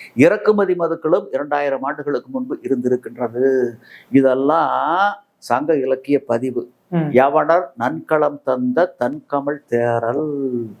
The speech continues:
Speaker 1: ரோமாபுரி நாட்டிலிருந்து தமிழ்நாட்டுக்குள்ள வந்து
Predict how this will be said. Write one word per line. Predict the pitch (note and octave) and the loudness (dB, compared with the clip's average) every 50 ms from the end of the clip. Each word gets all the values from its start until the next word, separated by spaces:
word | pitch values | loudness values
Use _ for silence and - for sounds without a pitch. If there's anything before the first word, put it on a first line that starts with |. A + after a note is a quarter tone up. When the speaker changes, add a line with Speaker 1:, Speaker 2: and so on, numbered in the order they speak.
| _ _ _ _ - - | _ _ _ _ 0 4
Speaker 1:
ரோமாபுரி | B2 C3+ E3 F#3+ G3 G3 F#3+ F#3 F3 E3+ E3 D#3 C3 | 4 4 4 4 2 2 0 2 2 2 2 2 2
நாட்டிலிருந்து | C3 C3+ C#3+ C#3+ - C#3 B2+ B2 B2 B2 D3+ D3 D#3 D#3+ D3 C3 B2+ B2+ C3+ D#3 F#3 A3 A3+ - - _ _ _ _ _ _ _ - | 0 0 0 -2 -4 -8 -8 -8 -8 -8 -8 -4 0 2 2 4 2 2 4 4 4 2 2 -2 -6 _ _ _ _ _ _ _ -2
தமிழ்நாட்டுக்குள்ள | A2+ B2+ D#3 F#3+ F#3+ F#3+ F3 F3 F3 D3+ - D3 C#3 C3+ B2+ | -2 0 0 0 0 0 0 0 -2 -4 -4 -2 0 0 0
வந்து | B2 A#2+ B2 C#3 C#3+ D#3 C#3+ B2 B2 C#3 E3 F3 - | 0 -2 -4 -4 0 2 2 4 4 2 0 -2 -4